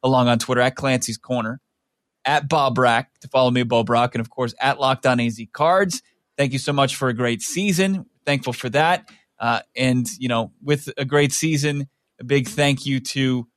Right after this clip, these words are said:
our sponsors like Built Bar, the best tasting protein bar on the planet. And it's a new year and you've got New Year's resolutions. Hopefully you haven't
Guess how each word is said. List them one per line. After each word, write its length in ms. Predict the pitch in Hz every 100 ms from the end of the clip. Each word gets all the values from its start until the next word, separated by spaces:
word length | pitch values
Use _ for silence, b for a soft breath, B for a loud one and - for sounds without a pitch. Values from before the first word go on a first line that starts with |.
| _
our 100 | 127
sponsors 680 | 123 - 147 139 139 135 120
like 240 | 131 117 -
Built 260 | 143 117
Bar, 260 | 113 113 117
the 160 | -
best 420 | 127 139 147 - -
tasting 540 | 147 135 - 135 123
protein 480 | - 156 151 139 120
bar 160 | 117
on 80 | 113
the 60 | 107
planet. 440 | - 175 220 240
And 120 | 165
it's 160 | 120 -
a 40 |
new 140 | 143 190
year 300 | 180 185 196
and 100 | 170
you've 120 | 135
got 180 | 156 156
New 100 | 160
Year's 240 | 156 143
resolutions. 680 | 143 139 127 131 117 - -
Hopefully 360 | 151 156 180
you 100 | 165
haven't 320 | 156 160 156